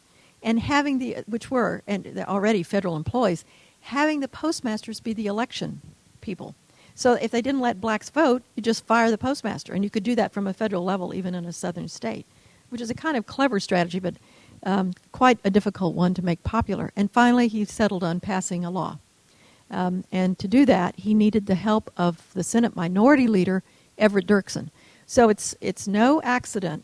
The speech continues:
that the first pen he gave when he signed the Voting Rights Act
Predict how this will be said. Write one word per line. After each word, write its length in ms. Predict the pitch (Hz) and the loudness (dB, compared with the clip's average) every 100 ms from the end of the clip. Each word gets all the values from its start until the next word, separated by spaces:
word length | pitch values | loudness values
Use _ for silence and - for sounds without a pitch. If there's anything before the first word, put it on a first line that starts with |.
| _ 196 | _ -6
that 180 | 196 | -6
the 80 | 190 | -6
first 360 | - 285 - - | -6 -6 -6 -2
pen 280 | 285 247 226 | -2 0 -4
he 100 | 208 | -6
gave 380 | 196 160 156 | -6 -4 -6
when 100 | 175 | -8
he 60 | 175 | -10
signed 300 | - 202 208 | -8 -6 -6
the 40 | |
Voting 260 | 196 185 190 | -6 -6 -6
Rights 300 | 180 180 - - | -10 -10 -12 -10
Act 400 | 165 - - | -10 -10 -18